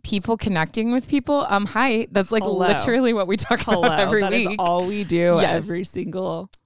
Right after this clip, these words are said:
Speaker 2: week.
Speaker 1: Um, but I have learned a lot about Bumble. So, like, obviously, we said we're super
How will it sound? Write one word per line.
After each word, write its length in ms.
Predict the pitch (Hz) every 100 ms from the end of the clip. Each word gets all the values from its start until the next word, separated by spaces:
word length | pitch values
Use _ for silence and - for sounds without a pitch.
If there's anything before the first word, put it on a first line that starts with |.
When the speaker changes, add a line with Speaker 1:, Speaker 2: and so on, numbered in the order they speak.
| -
Speaker 2:
week. 100 | 233
Speaker 1:
Um, 340 | 233 202 190 - _ 196
but 440 | 226 254 233 240 - _ _
I 140 | 202 240
have 340 | - 415 480
learned 680 | 220 175 165 196 269 349 - - _ _
a 60 | 233
lot 260 | 220 220
about 220 | 311 226
Bumble. 420 | 180 165 - - -
So, 220 | - 247
like, 160 | 220 208 -
obviously, 680 | 220 220 247 - 190 180 254 - _ _
we 100 | 220
said 340 | 226 - - 226 _ -
we're 160 | 208
super 680 | 208 - - 196 202 202